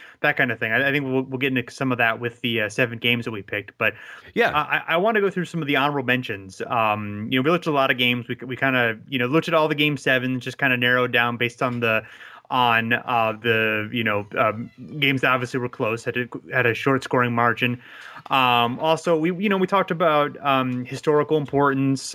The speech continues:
Speaker 1: uh, great individual performances, uh, notable moments, and, you know, we also included some variety to spice it up because we didn't really want every,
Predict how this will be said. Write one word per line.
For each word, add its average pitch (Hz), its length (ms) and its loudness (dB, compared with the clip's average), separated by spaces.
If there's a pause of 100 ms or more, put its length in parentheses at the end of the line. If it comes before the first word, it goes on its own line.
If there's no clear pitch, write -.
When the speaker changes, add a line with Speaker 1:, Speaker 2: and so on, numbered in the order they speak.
Speaker 1:
uh, 127 200 4
great 131 300 0
individual 151 560 2
performances, 156 1080 2
uh, 120 220 2
notable 127 400 2
moments, 151 680 2
and, 131 420 2
you 185 80 2
know, 175 60 4
we 175 120 4
also 175 360 2
included 147 460 0
some 131 300 2
variety 120 440 2
to 113 240 -2
spice - 360 -4
it 120 60 -4
up 113 160 -2
because 117 180 -8
we 127 120 -4
didn't 127 140 -2
really 120 120 0
want 117 160 2
every, 113 380 0